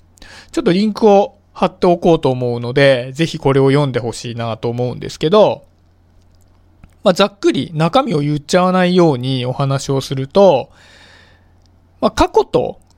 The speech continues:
現在で変わっていないものがあるよね。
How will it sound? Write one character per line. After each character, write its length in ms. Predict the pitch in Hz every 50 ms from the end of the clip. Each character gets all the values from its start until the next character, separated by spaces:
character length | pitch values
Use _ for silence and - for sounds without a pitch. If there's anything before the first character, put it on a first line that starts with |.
| _ _ _
現 320 | - 208 190 175 165 151
在 280 | 143 127 127 127 127 127
で 420 | 135 147 139 120 120 151 - _ _ _ _ _ _ _ _ _ _ _ _ _ _ _ _ _ _ _ _ -
変 160 | - 196 202
わ 100 | 254 320
っ 60 | 320
て 280 | - _ _ _ 349 -
い 180 | - 196 190
な 160 | 208 254 285
い 80 | 311 294
も 140 | 277 302 294
の 120 | 262 269
が 140 | 254 185 156
あ 80 | 151 147
る 80 | 143
よ 140 | 127 120 120
ね。 180 | 120 117 120